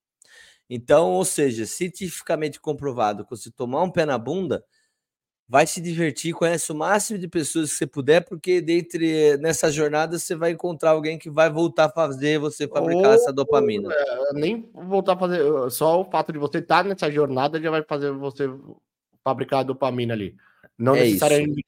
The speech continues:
Speaker 2: uma pessoa em si, só de você tá nessa jornada já vai tá lá.
Speaker 1: Sim,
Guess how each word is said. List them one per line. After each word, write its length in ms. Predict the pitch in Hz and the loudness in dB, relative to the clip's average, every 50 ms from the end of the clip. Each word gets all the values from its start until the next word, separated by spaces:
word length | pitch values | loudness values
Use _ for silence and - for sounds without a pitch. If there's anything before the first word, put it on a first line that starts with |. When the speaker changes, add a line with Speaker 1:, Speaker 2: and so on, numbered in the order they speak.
| _ - | _ -6
Speaker 2:
uma 140 | 151 143 - | -6 -4 -2
pessoa 320 | 156 139 - 143 143 143 | -4 -4 -2 0 -2 -2
em 80 | 147 139 | -2 -4
si, 360 | - - - 113 104 101 117 117 | -8 -8 -6 -6 -6 -6 -8 -10
só 180 | - - 127 | -6 -6 -4
de 80 | 127 143 | -4 -4
você 180 | 147 139 - | -4 -4 -6
tá 140 | 131 - 127 | -6 -6 -6
nessa 220 | 123 123 120 127 120 | -6 -6 -6 -6 -4
jornada 500 | 117 120 113 110 110 110 113 123 135 131 | -4 -4 -4 -2 -2 -4 -4 -4 -4 -6
já 140 | 131 127 | -6 -6
vai 160 | 117 127 127 127 | -6 -6 -6 -6
tá 160 | - 127 120 | -6 -6 -6
lá. 180 | 113 107 104 - _ _ _ _ _ _ _ _ _ _ _ | -6 -6 -10 -12 _ _ _ _ _ _ _ _ _ _ _
Speaker 1:
Sim, 420 | - - - 123 120 117 110 110 | -16 -10 -6 -4 -4 -4 -6 -8